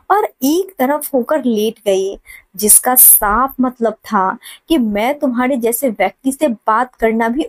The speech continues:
उचित नहीं समझती। उसने एक दो बार मेरा नाम फिर से पुकारा और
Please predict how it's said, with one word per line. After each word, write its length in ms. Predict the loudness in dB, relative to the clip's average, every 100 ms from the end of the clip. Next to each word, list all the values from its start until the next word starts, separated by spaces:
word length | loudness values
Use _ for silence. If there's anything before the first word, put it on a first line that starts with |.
| -2
उचित 340 | -4 -2 -4 -2
नहीं 160 | -2
समझती। 760 | -2 0 0 0 -2 -2 0 -2 -8 -20 -20 -6 0
उसने 280 | 2 2
एक 480 | -2 0 0 0 -2
दो 260 | -2 0 0
बार 280 | 0 0 0
मेरा 200 | 0 0
नाम 240 | 0 -2
फिर 220 | -2 -2
से 180 | 0 0
पुकारा 720 | 0 -4 0 2 2 0 -4 -8 -16 -18 -4
और 520 | 0 2 2 0 -2